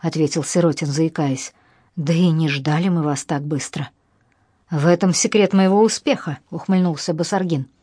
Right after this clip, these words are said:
"Я все делаю быстро и неожиданно".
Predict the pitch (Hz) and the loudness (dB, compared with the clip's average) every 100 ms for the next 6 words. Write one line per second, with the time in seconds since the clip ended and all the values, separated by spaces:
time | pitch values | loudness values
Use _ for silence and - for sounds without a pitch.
0 | _ _ _ _ - 156 165 165 - 277 | _ _ _ _ -6 2 2 2 0 0
1 | 156 156 139 135 254 262 - 131 - _ | 2 0 0 0 -2 -2 -6 -8 -10 _
2 | _ _ - 254 143 135 135 139 135 | _ _ -2 0 0 -2 -4 -4 -4